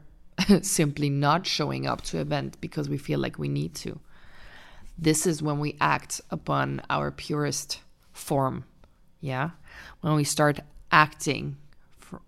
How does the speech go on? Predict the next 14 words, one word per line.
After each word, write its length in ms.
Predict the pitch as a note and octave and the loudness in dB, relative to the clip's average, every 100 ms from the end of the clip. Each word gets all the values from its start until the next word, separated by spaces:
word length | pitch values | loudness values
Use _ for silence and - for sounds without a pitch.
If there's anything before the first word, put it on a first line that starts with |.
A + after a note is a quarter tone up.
| - | -6
um, 400 | D3+ C#3 C#3 D3 | -4 -4 -6 -4
as 140 | D3 D3 | -6 -4
the 80 | |
person 380 | D3 D#3+ D3 D3+ | -4 -4 -2 -2
that 120 | C#3+ D3 | -2 -2
we 80 | |
wanna 280 | D3 D3 D3 | -2 0 -2
be. 360 | C#3+ D#3 C#3+ - - - - - - - - - - - - - _ _ - - - - - - - - - - - - - _ - - - - _ - - | 2 2 2 -6 -20 -20 -20 -20 -20 -20 -20 -20 -20 -20 -20 -20 _ _ -20 -4 -4 -4 -14 -16 -16 -18 -20 -20 -20 -20 -20 _ -20 -20 -20 -20 _ -8 10
The 120 | G#3 | 12
other 160 | F#3+ | 12
thing 220 | F3+ G3 F#3 | 8 6 10
that 120 | F3+ | 10
I 40 | |
wanna 680 | F3 F3 E3+ E3+ E3 D#3+ | 10 10 10 10 8 6